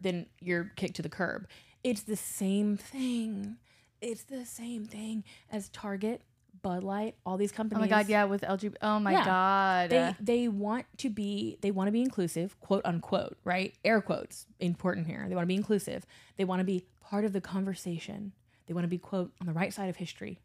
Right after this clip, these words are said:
Speaker 1: okay? So then what do they do? They put marketing dollars and marketing efforts into rainbow, L G B T stuff, whatever.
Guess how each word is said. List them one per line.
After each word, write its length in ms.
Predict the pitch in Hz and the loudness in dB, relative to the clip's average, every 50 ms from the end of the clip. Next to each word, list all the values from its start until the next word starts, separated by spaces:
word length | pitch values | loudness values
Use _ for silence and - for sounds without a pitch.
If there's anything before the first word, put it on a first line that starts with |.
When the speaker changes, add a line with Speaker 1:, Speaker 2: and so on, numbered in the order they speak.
| _ _ - | _ _ -10
Speaker 1:
okay? 260 | 170 175 170 170 196 - - - - _ | -6 -4 -4 -4 -4 -6 -10 -18 -20 _
So 100 | - 262 | -6 -2
then 120 | 247 262 254 | 0 0 2
what 60 | 247 | 2
do 60 | 247 | 2
they 100 | 233 233 | 2 2
do? 240 | 196 196 196 190 190 - _ _ _ _ _ _ _ _ _ _ _ - | 0 0 -2 -6 -8 -12 _ _ _ _ _ _ _ _ _ _ _ -4
They 100 | 190 180 | -2 -2
put 240 | 180 - - 226 233 | -2 -2 -2 -2 0
marketing 360 | 233 226 226 220 233 240 240 | 2 2 2 2 2 2 2
dollars 360 | 202 165 175 180 185 185 180 | 2 2 0 0 0 -2 -2
and 60 | 190 | -2
marketing 320 | 180 175 180 - 202 208 208 | -2 -2 -2 -2 -2 -2 -2
efforts 500 | 170 165 - 175 180 220 214 - - - _ _ _ _ - | -2 -4 -4 -4 -6 -6 -8 -12 -20 -20 _ _ _ _ -2
into 600 | 196 190 190 185 - - 190 180 180 180 180 185 - _ _ _ _ _ _ _ | 0 2 2 0 0 0 0 0 0 0 -2 -4 -6 _ _ _ _ _ _ _
rainbow, 520 | - 226 233 240 226 220 214 214 208 214 214 | -4 0 0 2 2 2 2 2 0 0 -2
L 140 | - 208 196 | -2 -2 0
G 120 | 190 196 | 0 0
B 80 | 202 180 | 0 0
T 140 | 190 180 | 0 -2
stuff, 180 | 175 - 180 175 | -2 -2 -2 -2
whatever. 260 | 175 170 160 202 180 | 0 -2 -2 -2 -6